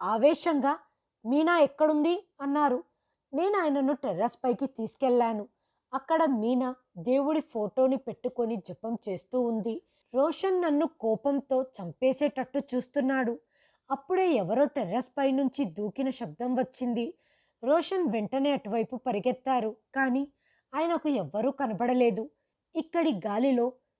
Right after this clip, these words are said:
సముద్రంలో ఉన్నంత ప్రశాంతత ఉంది. "వదినా,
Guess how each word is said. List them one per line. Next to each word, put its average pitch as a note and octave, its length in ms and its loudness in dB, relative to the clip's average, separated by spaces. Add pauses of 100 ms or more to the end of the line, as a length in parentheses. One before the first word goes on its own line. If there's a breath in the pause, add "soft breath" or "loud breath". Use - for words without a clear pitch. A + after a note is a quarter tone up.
(200)
సముద్రంలో D4+ 640 0
ఉన్నంత A#3 500 -2
ప్రశాంతత B3+ 760 -6
ఉంది. A#3+ 460 0 (520)
"వదినా, C#4 400 0